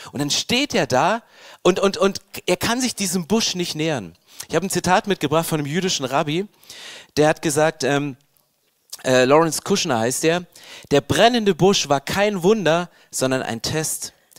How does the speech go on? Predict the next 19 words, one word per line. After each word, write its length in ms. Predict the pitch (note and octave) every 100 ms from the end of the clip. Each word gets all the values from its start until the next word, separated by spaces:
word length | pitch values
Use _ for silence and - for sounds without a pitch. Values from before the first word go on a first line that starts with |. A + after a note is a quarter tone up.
| - - -
Gott 240 | G#3 G#3
wollte 300 | G#3 G3+ E3+
rausfinden, 600 | E3 A#3 - F3+ F3+ F3
ob 200 | D#3+ D#3+
Mose 360 | D#3+ F3 E3+ D3
mehr 440 | C#3+ G3 A3+ A3
als 200 | D#3 -
ein 160 | C#3+ C#3
paar 380 | - F#3+ A3
Minuten 480 | G3+ F3 E3 F#3+ F3+
aufmerksam 680 | - D3+ E3+ C#3 B2+ - A2+
sein 260 | G#2+ G#2+ G2+
kann. 300 | G2+ F2 D#2 _ _ - - -
Weil 320 | - F3+ B3
Mose 320 | G#3+ G3+ E3
das 300 | D#3+ G3+ -
tat, 280 | - F3 D3
sprach 460 | - - D#3+ E3+ -
Gott. 320 | D3 C#3